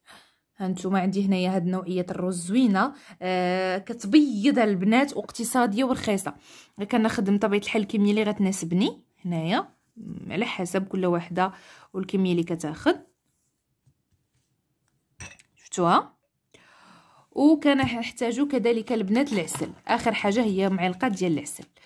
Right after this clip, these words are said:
هادشي اللي كاين. بالنسبه ليا انا خديت غير هاد النوعيه عاديه طبيعيه زوينه، آه، ومن طبيعه الحال نتوما لكم حريه الاختيار، ممكن تاخدي، آه، اي نوعيه توفرات عندك. هذا ما كان، وعلى بركه الله غادي نمشيو باش نتعرفوا على الطريقه ديال التحضير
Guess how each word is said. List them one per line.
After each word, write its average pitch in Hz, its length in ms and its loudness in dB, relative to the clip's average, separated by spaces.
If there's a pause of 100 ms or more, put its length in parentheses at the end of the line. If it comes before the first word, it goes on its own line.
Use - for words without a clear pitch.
(280)
هادشي 175 300 -2
اللي 185 140 2
كاين. 170 200 0
بالنسبه 202 280 0
ليا 208 240 4
انا 226 100 2
خديت 214 260 -6
غير 226 180 0
هاد 185 120 0
النوعيه 190 440 2
عاديه 180 640 2 (140)
طبيعيه 190 480 0
زوينه، 196 520 0 (360)
آه، 190 260 4
ومن 240 100 2
طبيعه 240 200 2
الحال 233 280 2
نتوما 233 260 2
لكم 226 260 -2
حريه 214 260 0
الاختيار، 220 480 -4
ممكن 214 360 0
تاخدي، 233 420 -4 (360)
آه، 190 240 -2
اي 240 200 2
نوعيه 214 300 2
توفرات 208 440 -4
عندك. 160 360 -8
هذا 214 180 0
ما 196 140 0
كان، 294 400 -4
وعلى 254 280 -2
بركه 285 380 -4
الله 262 200 -4
غادي 240 160 -2
نمشيو 233 260 -4
باش 233 180 -8
نتعرفوا 202 340 -6
على 226 100 -6
الطريقه 247 460 -4 (380)
ديال 214 360 -4
التحضير 208 720 -2